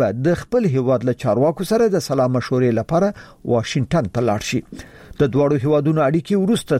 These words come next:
تر هغه ترینګلې شوې چې د متحدو ایالتونو ولسمشر جو بایدن د سایبري بریدونو، د امریکا په انتخاباتو کې د مداخلې او په افغانستان کې امریکایي ځواکونو ته د روسیې له لوري د ګواښونو په خاطر پر مسکو نوي بندیزونه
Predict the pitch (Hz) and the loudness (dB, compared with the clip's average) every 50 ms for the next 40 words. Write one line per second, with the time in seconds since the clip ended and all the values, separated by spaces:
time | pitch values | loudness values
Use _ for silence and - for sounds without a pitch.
0 | - - 113 107 - - 113 101 - 117 - - - 147 139 139 156 170 226 226 | 0 -2 -2 -2 -2 -4 -2 -2 -2 -4 -2 0 0 0 2 2 2 2 2 2
1 | 214 131 - - 127 107 90 - 117 101 - - - - - - - 151 131 135 | 0 0 0 -2 -4 -4 -4 -4 -4 -4 -6 -8 -14 -20 -10 -4 -2 0 0 0
2 | 135 - 117 127 131 117 135 135 135 131 120 120 - - 220 233 254 240 226 208 | 0 0 0 0 2 2 2 2 2 0 0 -2 -2 0 0 2 2 2 2 0
3 | - - 202 165 - 185 180 156 123 143 147 127 92 120 113 120 117 202 220 214 | -2 -2 -4 -4 -2 -2 -2 -2 0 0 0 2 2 0 0 2 2 2 0 0
4 | 208 - - - - - - 151 147 117 117 - - 120 110 123 120 131 131 185 | -4 -8 -16 -20 -18 -6 -2 0 0 0 -2 -2 0 0 0 2 2 2 2 2
5 | 226 233 190 165 151 135 127 117 90 135 175 208 214 202 - - - - - - | 2 2 2 0 2 2 2 2 2 2 2 2 0 0 -2 -8 -18 -20 -10 -2
6 | 139 165 - - 160 156 143 139 131 143 131 123 - 135 120 123 117 - 113 117 | -2 -2 0 0 0 0 0 0 0 0 0 0 0 0 0 0 0 0 0 2
7 | 151 165 170 - 196 214 220 202 156 143 131 - 110 101 - - 143 139 165 202 | 2 2 0 0 -2 0 0 0 0 0 0 0 0 -2 -2 -2 0 2 4 4
8 | 220 226 226 226 - 214 208 208 202 - - 156 135 - 123 123 127 120 - - | 4 4 2 2 2 0 2 2 2 2 0 -2 -4 -2 -2 -2 -2 -2 -2 -2
9 | - 156 170 - - 190 196 196 185 - - - - - - - - 139 143 139 | -2 -2 -2 0 0 2 2 2 0 -4 -10 -20 -20 -20 -14 -4 -2 0 0 2
10 | 135 135 - 147 135 139 131 98 104 123 107 120 - - 220 214 175 - 127 120 | 0 0 2 2 2 2 2 0 0 0 0 0 0 0 2 2 2 0 0 0
11 | 135 139 131 135 127 - - 226 226 202 151 127 120 120 139 156 202 202 151 151 | 0 2 2 0 0 0 0 0 0 2 2 2 2 2 2 2 0 0 0 0
12 | 127 104 120 127 117 117 - - - 214 208 165 - 110 - - 127 113 - 127 | 0 0 0 0 0 0 -2 -2 -2 -2 -2 -2 -2 -6 -2 -2 -2 0 0 -2
13 | 110 - - - - - - - 135 123 104 110 110 - - - - 165 190 214 | -4 -4 -8 -18 -20 -6 -2 0 0 2 2 0 -2 -4 -4 0 2 2 4 2
14 | 190 156 143 120 139 127 95 127 120 117 113 120 107 - 170 165 170 165 | 2 0 0 0 0 0 0 -2 -2 -2 -2 -4 -2 0 0 0 0 -2